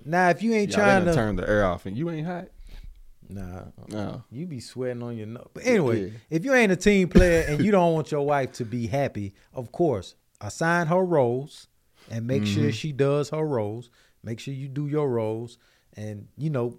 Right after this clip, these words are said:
Speaker 1: most likely you're gonna change your role as you choose. As you, th-, there's no roles in marriage. Everybody comes together to make it
Speaker 2: Yeah.
Speaker 1: work.
Speaker 2: But that's, that's that whole,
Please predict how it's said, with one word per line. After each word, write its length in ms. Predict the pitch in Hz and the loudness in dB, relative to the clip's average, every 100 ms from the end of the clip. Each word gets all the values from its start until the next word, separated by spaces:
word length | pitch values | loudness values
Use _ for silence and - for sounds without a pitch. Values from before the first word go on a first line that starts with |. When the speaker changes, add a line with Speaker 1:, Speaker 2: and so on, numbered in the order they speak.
| _ | _
Speaker 1:
most 300 | 135 190 175 | 2 4 6
likely 340 | 190 185 160 147 | 6 6 6 2
you're 180 | 156 190 | 2 2
gonna 220 | 156 135 | 2 0
change 400 | - 170 160 135 | 2 2 2 2
your 180 | 170 147 | 2 2
role 460 | 135 123 120 120 - _ _ _ _ _ _ _ - | 2 2 0 -4 -10 _ _ _ _ _ _ _ 2
as 260 | 143 127 | 4 4
you 120 | 143 143 | 0 -4
choose. 720 | - 156 143 131 127 131 - | -4 -2 -2 -6 -10 -16 -14
As 200 | 135 127 | -12 -12
you, 80 | 143 _ - | -16 _ -18
th-, 140 | - _ _ | -18 _ _
there's 320 | 123 160 143 143 | -2 2 2 0
no 140 | 147 | 0
roles 540 | 131 123 110 101 - _ _ _ _ _ _ - | 0 0 -2 -6 -12 _ _ _ _ _ _ -12
in 160 | 107 101 | -10 -8
marriage. 600 | 104 95 92 - - _ _ _ _ _ _ _ _ _ - | -8 -8 -10 -14 -20 _ _ _ _ _ _ _ _ _ -10
Everybody 680 | 117 117 104 120 107 101 98 | -6 -4 -2 -2 -2 -6 -8
comes 340 | - 127 113 - | -6 -6 -6 -10
together 400 | 104 113 104 101 | -8 -6 -4 -6
to 80 | 98 | -6
make 200 | 107 98 | -2 0
it 160 | 87 | 0
Speaker 2:
Yeah. 60 | 104 | -2
Speaker 1:
work. 220 | 104 - - - | -6 -10 -10 2
Speaker 2:
But 100 | 180 | 4
that's, 180 | 233 - 147 - 110 | 4 2 -12 -12 -6
that's 260 | 131 190 190 | 0 0 2
that 260 | 185 170 143 | 4 4 4
whole, 560 | 170 170 160 151 131 | 4 4 4 0 -4